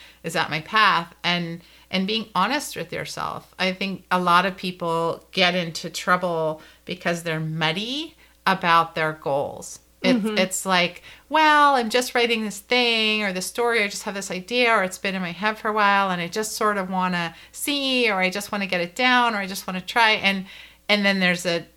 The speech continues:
Speaker 1: another part of them saying, "It's gonna be discovered and it's gonna be lifted up and everyone's gonna read it and I'm gonna quit my day job." And, uh, I actually just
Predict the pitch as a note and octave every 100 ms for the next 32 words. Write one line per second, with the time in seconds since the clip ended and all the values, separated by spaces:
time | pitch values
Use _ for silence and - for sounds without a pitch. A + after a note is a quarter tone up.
0 | - - _ G3 G3 F#3 F#3 F3+ - E3+
1 | E3 D#3+ D#3 D#3 D3+ D3+ D3 - - F#3+
2 | F3 D#3+ D3+ D3 D3 _ _ _ _ -
3 | - C#4 G#3+ F3+ D#3 - - D4+ D#4+ C#4
4 | G#3 F#3 F#3+ G#3+ - A3 F#3 F3+ F#3+ F3+
5 | E3 - - - - B3+ A#3 G3+ E4 D#4
6 | B3 F#3+ G#3+ A#3+ A3+ F#3 F#3 G#3 C#4+ D4+
7 | A#3+ F3+ F3+ G3+ A3 G#3+ G3+ F3+ E3+ -
8 | - G3+ G#3 D#4+ F4+ B3+ G#3+ F#3+ F#3 F#3
9 | F3+ F3+ - - - _ _ _ _ -
10 | - G3+ F#3 - - - G#3 - A#3+ B3
11 | G#3+ G3 F#3+ F#3+ F#3+ - -